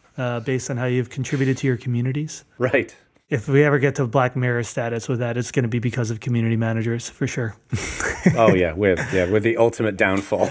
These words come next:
Speaker 2: <laughs>
Speaker 1: Like, imagine if we had a rating for, like, everyone who joined our community of, like, how respectful they've been in other communities or something. Like, it would make everyone's life a lot easier from a community management
Speaker 2: It would be.
Speaker 1: perspective. It might destroy society,
Speaker 2: It, yeah.
Speaker 1: but, you know, we,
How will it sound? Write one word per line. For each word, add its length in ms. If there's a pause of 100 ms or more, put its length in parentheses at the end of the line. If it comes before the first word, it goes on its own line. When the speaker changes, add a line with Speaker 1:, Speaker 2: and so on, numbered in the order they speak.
(100)
Speaker 2:
<laughs> 140
Speaker 1:
Like, 140
imagine 420
if 100
we 120
had 280
a 140
rating 560
for, 220
like, 200
everyone 360
who 80
joined 260
our 80
community 640
of, 240
like, 300 (180)
how 480 (320)
respectful 640
they've 220
been 200
in 100
other 240
communities 680
or 120
something. 280
Like, 140
it 100
would 120
make 140
everyone's 380
life 240
a 40
lot 180
easier 380
from 180
a 160 (140)
community 340
management 380
Speaker 2:
It 20
would 160
be. 60
Speaker 1:
perspective. 380 (260)
It 60
might 180
destroy 300
society, 540
Speaker 2:
It, 60
yeah. 100
Speaker 1:
but, 240 (440)
you 100
know, 240 (240)
we, 240